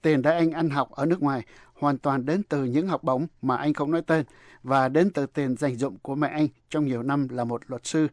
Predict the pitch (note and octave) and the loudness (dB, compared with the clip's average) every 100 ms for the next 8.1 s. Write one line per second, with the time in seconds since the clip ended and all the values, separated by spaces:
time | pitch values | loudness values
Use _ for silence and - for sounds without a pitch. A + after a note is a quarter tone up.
0 | _ - B2+ A2+ A#2+ B2+ A2+ C#3 C3 A#2+ | _ -4 -2 -2 -4 -6 -4 -2 -2 -4
1 | - D#3 F3 C3+ A2 B2 G#2+ _ _ _ | -4 -4 -4 -6 -6 -6 -8 _ _ _
2 | _ _ _ - - - - C#3 C#3+ D#3 | _ _ _ -20 -20 -20 -4 0 0 0
3 | D3+ D#3+ D3+ C3 - - C#3 A#2 - _ | 2 4 2 0 -6 -2 -2 -4 -12 _
4 | - - A#2+ F3 G#3 G3+ F3 D#3 D#3 D#3 | -20 -8 -2 0 -2 -2 -2 0 2 2
5 | D3 E3+ F3+ D#3+ C3 A#2+ A#2+ D#3 D#3 - | 2 0 0 -2 -2 -6 -6 -4 -2 -2
6 | B2 A#2 G#2+ C#3 C3 F#3 G3 - - _ | -6 -6 -6 -6 -4 -4 -4 -8 -20 _
7 | - C#3+ - B2+ A#2+ - B2 C3 C#3 D3+ | -8 -6 -4 -2 -2 -2 -4 -2 0 0
8 | F3+ | -2